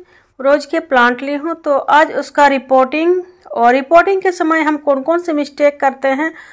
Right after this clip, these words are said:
तो सभी मैं आगे आपको इस वीडियो में बताने वाली हूँ। तो वीडियो अगर पसंद आए फ्रेंड,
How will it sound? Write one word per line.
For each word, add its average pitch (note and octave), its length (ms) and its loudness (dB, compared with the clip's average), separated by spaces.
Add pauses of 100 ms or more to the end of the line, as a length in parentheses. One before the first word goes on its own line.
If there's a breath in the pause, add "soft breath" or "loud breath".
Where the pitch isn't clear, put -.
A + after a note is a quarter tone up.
(260 loud breath)
तो C4+ 100 -8
सभी D#4+ 300 2
मैं F4 220 2
आगे C#4 360 2
आपको C#4+ 340 0
इस C#4 120 -4
वीडियो C4 280 -2
में C#4+ 140 0
बताने B3+ 380 0
वाली C4+ 240 4
हूँ। D#4+ 140 -4
तो D#4+ 100 -4
वीडियो C4+ 320 -4
अगर C#4 240 2
पसंद C#4 320 -4
आए C#4 100 2
फ्रेंड, D4+ 300 -4